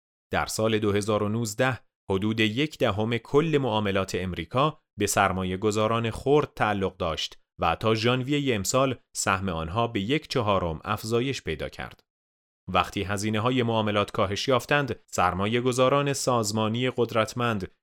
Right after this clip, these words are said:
که با دریافت کارمزدهای گزاف سود می‌کردند،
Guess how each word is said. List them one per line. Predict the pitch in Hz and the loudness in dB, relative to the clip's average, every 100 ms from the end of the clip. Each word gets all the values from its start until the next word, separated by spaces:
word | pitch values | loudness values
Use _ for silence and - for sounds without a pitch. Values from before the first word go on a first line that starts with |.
| - | -4
که | 113 | 0
با | 113 | 2
دریافت | 113 117 123 131 123 131 | 4 2 4 2 2 -2
کارمزدهای | 123 127 117 110 107 95 92 110 113 113 | -2 0 0 2 -2 -4 -2 -2 0 -2
گزاف | 107 104 101 131 135 | 0 0 2 2 2
سود | - 120 101 | 0 -2 -2
می‌کردند، | 92 87 87 87 113 135 | -4 -2 -2 0 0 0